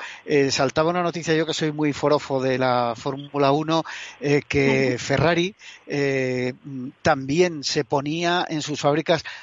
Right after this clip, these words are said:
Speaker 1: a fabricar respiradores. Yo creo que,
Speaker 2: Ujú.
Speaker 1: eh, las empresas con conciencia, de alguna manera,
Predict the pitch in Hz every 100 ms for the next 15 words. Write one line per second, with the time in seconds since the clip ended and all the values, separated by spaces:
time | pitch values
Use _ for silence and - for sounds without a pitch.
0 | - 151 147 147 135 - 151 160 135 143
1 | 135 143 139 135 151 139 170 170 170 _
2 | _ - 220 196 151 151 143 143 139 165
3 | 165 185 175 - - 170 147 160 156 -
4 | 180 170 - 185 165 156 139 160 160 156
5 | 160